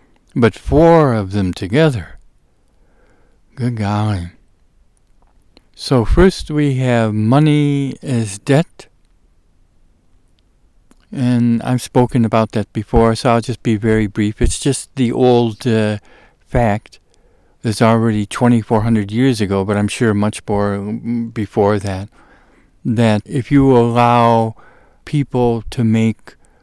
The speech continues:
money through lending money by charging interest, um, you're on a very dangerous path. It's what Aristotle,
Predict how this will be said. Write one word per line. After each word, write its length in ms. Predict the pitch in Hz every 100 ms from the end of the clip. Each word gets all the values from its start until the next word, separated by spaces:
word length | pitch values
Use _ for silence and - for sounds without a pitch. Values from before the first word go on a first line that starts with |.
| _ 110
money 640 | 117 127 123 117 110 104 - _ _ _ _ _ _
through 720 | - 120 113 110 107 104 104 104 - -
lending 720 | 113 143 156 120 113 104 98
money 440 | 95 98 104 101
by 240 | 101 95 101
charging 580 | - 123 120 123 110 104
interest, 640 | 147 151 117 107 - - - _ - - _ _
um, 500 | 147 107 104 101 101 98
you're 360 | 107 107 107
on 640 | - 110 107 104 104 104 -
a 120 | 113
very 580 | 92 107 107 104 101 101
dangerous 680 | 98 107 101 98 107 92 -
path. 500 | - 113 95 90 _ _ _ _ _ _ _ _ _ _ _ _ _ _ _ _ _ _ -
It's 180 | 123 -
what 240 | 113 113
Aristotle, 1120 | 127 117 120 110 - 110 104 101 107 107 101